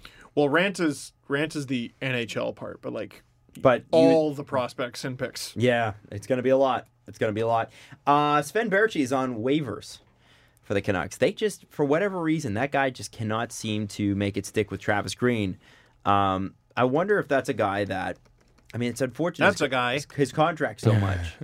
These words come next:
Speaker 1: Three point five?
Speaker 2: But I wonder if that's a, the next Ottawa Senator.
Speaker 1: Oh, boy.
Speaker 2: In the offseason. Won't be this year.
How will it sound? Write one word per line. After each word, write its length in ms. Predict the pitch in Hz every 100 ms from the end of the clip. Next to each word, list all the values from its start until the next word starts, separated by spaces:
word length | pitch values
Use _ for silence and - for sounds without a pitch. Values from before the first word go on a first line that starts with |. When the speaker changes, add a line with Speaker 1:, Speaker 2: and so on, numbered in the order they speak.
| - _ - -
Speaker 1:
Three 300 | 135 131 131
point 360 | 127 123 120
five? 320 | - 131 233 _ _
Speaker 2:
But 160 | 120 131
I 60 |
wonder 300 | 135 139 156
if 100 | 160
that's 280 | 127 123 123
a, 400 | 110 101 101 98 - _
the 160 | 107 104
next 320 | 104 98 - -
Ottawa 300 | 107 107 98
Senator. 400 | 101 98 101 - _ _ _ _ _ _ - - - - - - - _ _ _ _ -
Speaker 1:
Oh, 580 | 127 131 131 131 131 127
boy. 120 | 120
Speaker 2:
In 100 | 143
the 60 |
offseason. 560 | 151 147 143 95 - -
Won't 160 | 117 131
be 100 | 143
this 240 | 131 -
year. 260 | 90 -